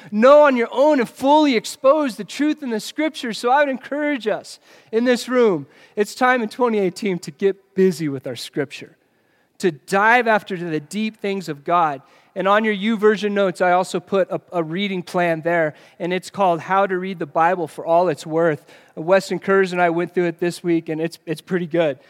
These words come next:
Like, it goes through every day, like, how to read the Bible for all it's worth. So I'd encourage us to get busy, church.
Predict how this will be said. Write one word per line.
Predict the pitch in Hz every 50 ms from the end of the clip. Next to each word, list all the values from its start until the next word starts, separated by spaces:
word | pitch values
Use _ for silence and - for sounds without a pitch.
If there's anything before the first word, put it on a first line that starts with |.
| _ _ _ _
Like, | - 151 139 -
it | 175 160
goes | - 190 190 190 180 -
through | - 202 185 170 151 156 -
every | - 175 180 180 180 170
day, | 147 170 170 170 156
like, | 143 135 135 -
how | - - 170 175 185 180
to | 170 160
read | 151 156 160 165
the | 156 160
Bible | 147 - 151 151 151 147 139
for | - - 139
all | 156 147 147 147
it's | 143 131 - 151
worth. | 147 143 135 131
So | - -
I'd | 160 160 175
encourage | 180 165 - - 180 185 185 175 156
us | 151 139 - -
to | -
get | 143 143 175 180 180 160 _ _ _ -
busy, | 165 165 165 156 151 143
church. | 131 - - - 156 143 120 - - - - - -